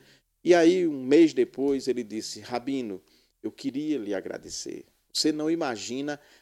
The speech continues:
a paz que reina dentro de minha casa hoje, depois que eu tirei todos aqueles animais. Estamos todos felizes e em harmonia."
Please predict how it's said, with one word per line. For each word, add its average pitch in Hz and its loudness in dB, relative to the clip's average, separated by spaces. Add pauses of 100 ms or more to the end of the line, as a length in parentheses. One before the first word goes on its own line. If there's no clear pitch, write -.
(160)
a 139 -4
paz 139 -2
que - -14
reina 107 -2
dentro 98 -10
de 92 -16
minha 92 -14
casa 90 -12
hoje, 85 -8
depois 92 -6
que 95 -6
eu 95 -2
tirei 98 -6 (600)
todos 135 0
aqueles 87 -12
animais. 82 -16
Estamos - -8
todos 143 -4 (420)
felizes 175 -2 (460)
e 117 -6
em 104 -6
harmonia." 87 -14